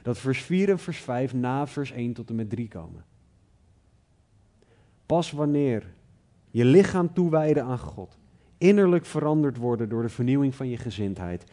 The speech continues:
en bescheiden denken om de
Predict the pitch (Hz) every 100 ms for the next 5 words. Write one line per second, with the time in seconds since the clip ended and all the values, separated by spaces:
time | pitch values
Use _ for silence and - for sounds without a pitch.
0 | - - 135 127 127 - - 156 165 190
1 | 165 123 120 143 151 127 113 107 - _
2 | _ _ _ _ _ 131 135 113 113